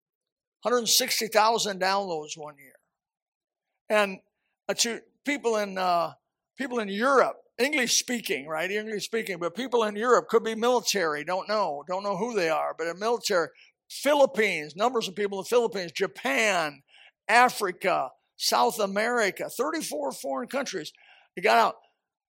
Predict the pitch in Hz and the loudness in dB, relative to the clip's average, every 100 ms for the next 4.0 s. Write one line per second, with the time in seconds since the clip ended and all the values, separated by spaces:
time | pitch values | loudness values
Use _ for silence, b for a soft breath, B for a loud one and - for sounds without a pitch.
0 | _ _ _ _ _ _ _ _ _ _ | _ _ _ _ _ _ _ _ _ _
1 | _ - 208 262 302 269 247 220 247 135 | _ -8 2 6 6 6 2 4 4 2
2 | - _ _ - 233 262 370 403 - - | -4 _ _ -4 -2 0 0 0 -4 -12
3 | _ _ _ _ _ - 220 214 269 226 | _ _ _ _ _ 2 4 4 4 2